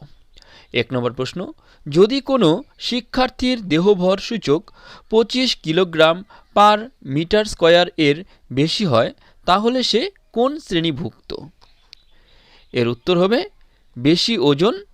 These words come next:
শ্রেণীভুক্ত। তারপর দু নম্বরে আছে দেখো, দেহ ভর সূচক কী? উত্তর, দেহ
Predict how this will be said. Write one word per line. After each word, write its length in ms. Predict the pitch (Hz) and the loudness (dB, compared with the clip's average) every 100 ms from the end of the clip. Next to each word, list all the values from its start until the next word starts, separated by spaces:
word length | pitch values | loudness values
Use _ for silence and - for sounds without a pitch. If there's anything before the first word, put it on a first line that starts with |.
| _ _ | _ _
শ্রেণীভুক্ত। 720 | - 127 117 110 101 98 _ - - _ _ _ _ _ _ _ _ _ _ _ | -8 -4 -4 -4 -8 -12 _ -16 -16 _ _ _ _ _ _ _ _ _ _ _
তারপর 320 | - 240 170 208 - | 0 2 0 -2 -6
দু 100 | 180 233 | -6 -2
নম্বরে 280 | 208 147 | 2 4
আছে 180 | 135 131 | 4 2
দেখো, 240 | 131 139 247 - _ _ - | -2 -2 -6 -12 _ _ -14
দেহ 300 | 127 185 233 247 262 | 2 4 4 2 0
ভর 280 | 233 143 160 | 0 2 2
সূচক 440 | 170 190 185 277 - - - | 0 -6 -4 -4 -6 -12 -12
কী? 140 | 107 - 165 _ _ _ _ _ _ _ - _ - | -12 -12 -20 _ _ _ _ _ _ _ -20 _ -8
উত্তর, 380 | 120 - 113 156 262 _ _ _ _ _ _ - | -8 -2 -4 -4 -10 _ _ _ _ _ _ -4
দেহ 220 | 127 208 | 2 4